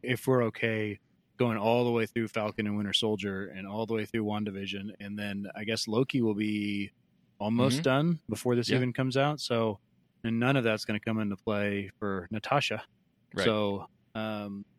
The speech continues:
Speaker 1: it just seems like it's gonna be an aside, and we, we may get some characters that may pop up later, but nothing of s-,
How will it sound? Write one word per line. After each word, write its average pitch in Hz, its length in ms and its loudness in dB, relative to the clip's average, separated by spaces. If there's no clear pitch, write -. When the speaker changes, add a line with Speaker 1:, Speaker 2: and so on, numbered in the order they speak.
Speaker 1:
it 113 160 -8
just - 240 -2
seems 120 220 2
like 120 120 2
it's 117 120 -2
gonna 123 180 4
be 120 120 4
an 120 80 2
aside, 120 640 2
and 113 220 -2
we, 113 140 0
we 117 120 -2
may 117 180 2
get 120 140 -2
some 120 160 -2
characters 117 440 2
that 120 80 0
may 113 140 0
pop 117 280 -4
up 110 140 -2
later, 113 280 0
but 104 160 -4
nothing 110 420 -6
of 101 220 -6
s-, - 240 -12